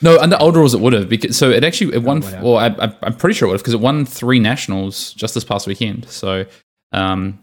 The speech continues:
Speaker 1: but it's interesting 'cause we see Briar continue to not do well in the bigger markets. Uh, is that a sign of, you know, mixed format? Is it a sign of these, I guess, these regions being more developed and, and having, you know, plans? People are moving off of it. They just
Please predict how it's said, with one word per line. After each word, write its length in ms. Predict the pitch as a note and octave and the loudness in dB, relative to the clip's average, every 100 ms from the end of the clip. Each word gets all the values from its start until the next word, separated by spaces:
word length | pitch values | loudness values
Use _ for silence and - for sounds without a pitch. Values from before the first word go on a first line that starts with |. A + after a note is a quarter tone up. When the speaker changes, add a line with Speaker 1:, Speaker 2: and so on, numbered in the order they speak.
| _ | _
Speaker 1:
but 100 | - | -2
it's 80 | D3 | 2
interesting 280 | E3+ - G#2 | 4 4 0
'cause 100 | - | 0
we 80 | B2 | 0
see 120 | D3+ | 0
Briar 280 | A#2 A#2 A2+ | 2 2 0
continue 380 | A2 - A#2 | -4 -2 -2
to 120 | G#2+ G2+ | -2 -4
not 360 | G2 A2+ - | -2 -2 -2
do 120 | A#2 | 0
well 260 | G#2 G#2 G2+ | 0 0 0
in 140 | G2 | -2
the 60 | G2 | -6
bigger 220 | F#2 G2 | -4 -4
markets. 600 | G2 F#2+ G2 - - - - _ _ _ G#2 | -4 -4 -6 -8 -10 -12 -14 _ _ _ -6
Uh, 180 | F#2+ G2+ | -4 -2
is 100 | G#2 | -2
that 100 | G#2 | -2
a 40 | |
sign 320 | - G#2+ G#2 | 0 0 2
of, 220 | G2 F#2+ - | 0 -4 -6
you 60 | |
know, 100 | G2+ | -4
mixed 240 | F#2+ G#2 - | -4 -6 -4
format? 320 | A2 A2 G#2 | -2 0 -2
Is 140 | G2 | -2
it 60 | F#2+ | -6
a 20 | |
sign 260 | - G2+ G2 | -4 -2 -2
of 140 | F#2 _ _ _ _ | -6 _ _ _ _
these, 600 | A2 G2+ G2+ F#2+ - - - _ _ _ _ _ | -4 -2 0 -2 -6 -10 -16 _ _ _ _ _
I 180 | A2+ A2 | -18 -14
guess, 220 | G#2+ - | -12 -10
these 300 | - G2 F#2 | -4 -4 -4
regions 320 | G2 G2+ G2+ | -6 -4 -6
being 380 | - G2 G2 - - | -4 -6 -6 -8 -8
more 160 | G2+ | -8
developed 460 | G2+ F#2+ G2 G#2 - | -6 -4 -4 -4 -6
and, 200 | F#2 F#2+ | -8 -8
and 80 | F#2+ | -8
having, 480 | G#2+ G2+ G2+ G2 - - | -6 -4 -4 -6 -10 -14
you 100 | - | -10
know, 120 | G2 F2 - | -10 -10 -8
plans? 400 | G#2+ G#2 G2+ - | -2 0 0 -2
People 180 | A2+ G#2 | -4 -2
are 40 | |
moving 240 | G#2 G#2 | 0 0
off 160 | G#2 G2+ | -4 -4
of 80 | G#2 | -4
it. 20 | |
They 120 | G2+ | -4
just 260 | G2+ - | -4 -8